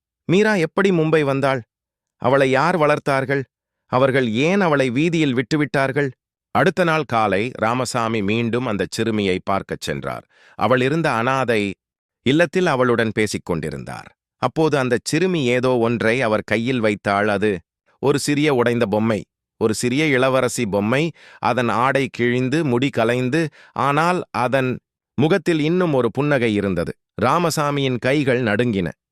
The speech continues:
அந்த பொம்மையை அவர் அடையாளம் கண்டு கொண்டார்.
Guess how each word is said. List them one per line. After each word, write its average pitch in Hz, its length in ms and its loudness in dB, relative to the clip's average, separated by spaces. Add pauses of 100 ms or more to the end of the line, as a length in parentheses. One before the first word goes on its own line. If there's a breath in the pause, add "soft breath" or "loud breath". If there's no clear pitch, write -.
(120)
அந்த 104 280 0
பொம்மையை 123 640 0
அவர் 107 240 0
அடையாளம் 113 560 0 (360)
கண்டு 101 280 0
கொண்டார். 71 420 -6